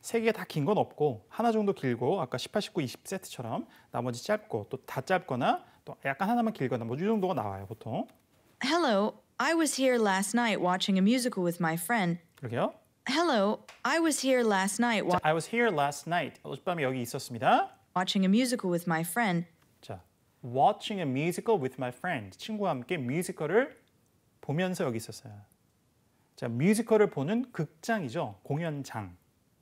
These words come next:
Speaker 1: 자, 그래서 이십일 번 A번에 "at a theater venue." venue라는 것은 이렇게 스포츠나 공연, 뭐 토론 등을 하는 개최 장소를 얘기해요. 극장의 개최 장소. 그러니까 뭐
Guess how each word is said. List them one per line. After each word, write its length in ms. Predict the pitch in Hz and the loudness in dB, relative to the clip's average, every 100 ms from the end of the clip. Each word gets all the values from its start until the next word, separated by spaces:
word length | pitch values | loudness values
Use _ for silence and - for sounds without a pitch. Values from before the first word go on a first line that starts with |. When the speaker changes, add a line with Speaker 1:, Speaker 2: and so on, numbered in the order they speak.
| _ _ _ _ | _ _ _ _
Speaker 1:
자, 120 | - | -8
그래서 200 | 120 123 | -4 -2
이십일 300 | 175 156 190 | -2 0 2
번 100 | 170 | 2
A번에 400 | 135 123 127 - - | 2 0 0 -2 2
"at 160 | 143 | 2
a 60 | 165 | 2
theater 540 | - 220 214 214 220 | 0 2 4 6 6
venue." 440 | 123 127 127 123 95 - - _ | 4 -2 -2 -2 -4 -10 -20 _
venue라는 460 | - 151 196 185 185 | -2 0 2 0 0
것은 300 | 170 220 208 | -2 -2 -4
이렇게 340 | 147 190 202 - | -2 0 -2 -2
스포츠나 720 | - - 226 226 196 190 185 | -4 0 0 0 -4 -4 -4
공연, 540 | - 147 156 196 220 | -6 -4 0 0 0
뭐 120 | 147 127 | -4 -8
토론 440 | - 220 226 226 | 2 4 4 0
등을 200 | 185 160 | -2 -4
하는 280 | 156 202 208 | -4 -4 -4
개최 400 | - 131 - - | -4 -8 -6 -6
장소를 460 | 160 127 120 220 196 | -6 -6 -2 0 0
얘기해요. 420 | 113 104 95 92 - - - _ _ | 0 -6 -10 -12 -18 -20 -20 _ _
극장의 800 | 170 - - 220 202 202 190 - | -6 -6 0 2 2 0 -2 -4
개최 440 | 139 - 151 117 | -6 -2 -4 -4
장소. 260 | - 113 107 | -8 -8 -6
그러니까 220 | 120 156 | -4 0
뭐 140 | 139 | 0